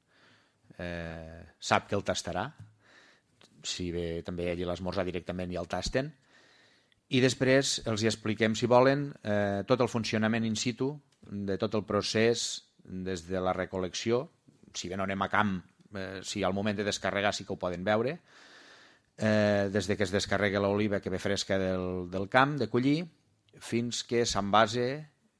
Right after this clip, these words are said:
i ja, eh, es deixa preparat per comercialitzar, per portar als establiments o a domicilis, per a la venda directa.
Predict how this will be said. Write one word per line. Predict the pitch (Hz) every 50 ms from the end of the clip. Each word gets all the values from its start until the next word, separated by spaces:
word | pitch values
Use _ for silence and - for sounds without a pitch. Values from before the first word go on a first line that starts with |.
| - _ _ - 104 -
i | 101 98
ja, | 95 98 95 98 104
eh, | 104 101 - 107 92 87 87 85 85 90
es | 82 85
deixa | 95 90 - - -
preparat | 101 95 - 92 95 95 92 -
per | 104 104 -
comercialitzar, | - 92 90 85 - - 87 78 82 78 76 90 87 85
per | 87 82 -
portar | - 73 - 78 73
als | 71 71
establiments | - 69 69 78 76 78 82 87 90 87 85
o | 73 69
a | 67
domicilis, | 67 67 71 71 - - - - - - - - - -
per | - 71
a | 69
la | 71 73
venda | 69 64 65 - 82
directa. | 82 73 67 - _ _